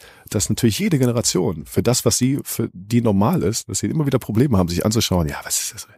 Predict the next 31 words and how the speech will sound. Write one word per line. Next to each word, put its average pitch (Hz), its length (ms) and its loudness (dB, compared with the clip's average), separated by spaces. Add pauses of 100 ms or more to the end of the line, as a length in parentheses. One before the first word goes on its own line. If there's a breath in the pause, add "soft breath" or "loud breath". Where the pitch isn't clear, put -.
(320 loud breath)
wie - 80 -20
kann - 160 -6
das 73 120 -4
denn 73 140 -6
sein 92 440 2
und - 160 -10
wer - 80 -6
braucht - 340 0
denn 85 80 -6
das 90 320 0
und - 220 -10 (480 loud breath)
ich, - 140 -8 (400)
ich - 140 -10
kann 107 140 2
doch 80 140 0
auch - 160 -6
ohne. 117 540 2 (160)
Ja, - 120 -6
also 85 200 -4
irgendwie 85 260 -4
als - 160 0
Snapchat 123 460 2
kam, 117 300 2
das 95 160 -4
waren 98 180 2
so 90 80 0
die 85 120 0
ersten 92 280 -2
größeren 101 520 2
dann 101 140 2
wieder, 101 140 2